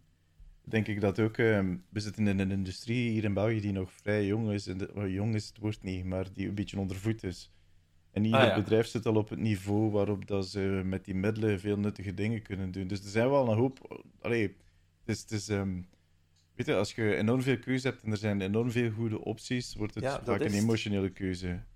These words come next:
Speaker 1: In dit geval gaat het ook een heel rationele keuze worden, omdat we moeten,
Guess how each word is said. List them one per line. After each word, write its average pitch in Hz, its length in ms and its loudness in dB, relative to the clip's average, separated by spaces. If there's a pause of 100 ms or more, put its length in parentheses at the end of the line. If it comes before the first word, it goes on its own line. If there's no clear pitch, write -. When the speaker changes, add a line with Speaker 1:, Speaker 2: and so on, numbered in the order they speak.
(120)
Speaker 1:
In 98 220 0
dit 110 180 -4
geval 123 260 0
gaat 117 140 2
het 101 140 -4
ook 110 160 -4
een 120 120 2
heel 107 240 2
rationele 113 500 0
keuze 107 280 -2
worden, 101 200 -2
omdat 101 240 0
we 98 80 2
moeten, 95 440 -2